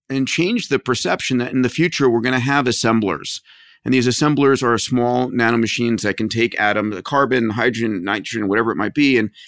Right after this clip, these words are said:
and assemble what you need. And I might have a microscopic assembler in my hand and say, you know, "Grab a few cells out of my hand and make Dan one," and now you have one. And you can drop it in the soil and have it reassemble things to make a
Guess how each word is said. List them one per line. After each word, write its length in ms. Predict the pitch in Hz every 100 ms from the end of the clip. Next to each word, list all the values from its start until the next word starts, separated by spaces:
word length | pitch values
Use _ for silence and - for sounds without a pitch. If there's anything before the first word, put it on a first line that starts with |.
| -
and 140 | 117
assemble 340 | 113 - 123 117
what 80 | 120
you 80 | 117
need. 300 | 143 139 107
And 140 | 110
I 100 | 123
might 180 | 131 135
have 240 | 123 127 104 _ -
a 60 | 110
microscopic 500 | 135 127 131 117 104
assembler 340 | 131 123 110
in 60 | 107
my 140 | 101
hand 320 | 151 135 117 - - - - -
and 180 | 107 113
say, 480 | 120 117 110 113 -
you 100 | 113
know, 80 |
"Grab 300 | 101 123 123
a 40 | 117
few 440 | - 117 117 107 _ _ _ -
cells 460 | - 127 123 110 -
out 140 | 104
of 60 | 104
my 80 |
hand 320 | 107 110 110 -
and 160 | 104 107
make 260 | 113 -
Dan 300 | 131 156 156
one," 200 | 98 90
and 120 | 95
now 120 | 95 104
you 240 | 110 139
have 180 | 117 98
one. 260 | 90 78 - _ _ _ -
And 160 | 110
you 80 | 110
can 160 | 113 107
drop 340 | 123 120 123
it 140 | 127 104
in 80 |
the 80 | 101
soil 580 | - 165 151 120 104 101 _ _ _ -
and 220 | 107 104
have 260 | 113 120 113
it 200 | 113 98 _ _ _ -
reassemble 640 | 131 156 139 147 143 123
things 360 | 117 127 120 110
to 100 | -
make 280 | 113 113 -
a 320 | 113 110 110